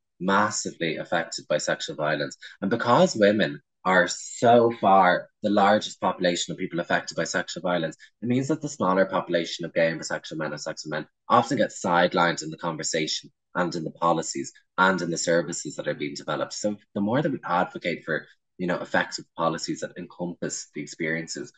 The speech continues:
of the people that we're working with, better services, uh,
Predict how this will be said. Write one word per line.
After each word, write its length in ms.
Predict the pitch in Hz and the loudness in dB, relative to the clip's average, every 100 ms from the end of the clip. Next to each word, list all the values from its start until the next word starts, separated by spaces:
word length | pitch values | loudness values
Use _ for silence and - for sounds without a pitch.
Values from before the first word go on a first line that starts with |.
| _ - | _ -10
of 160 | 80 | -10
the 60 | - | -10
people 400 | - 82 - 78 | -8 -8 -4 -2
that 180 | 73 71 | -2 -4
we're 120 | 73 | 0
working 340 | 90 - 73 | 0 0 -4
with, 180 | 73 73 _ _ _ _ _ _ _ - | -4 -6 _ _ _ _ _ _ _ 0
better 220 | 127 143 | 2 4
services, 640 | 143 135 131 - 117 101 104 | 2 0 0 -4 -4 0 2
uh, 320 | 101 98 | 4 4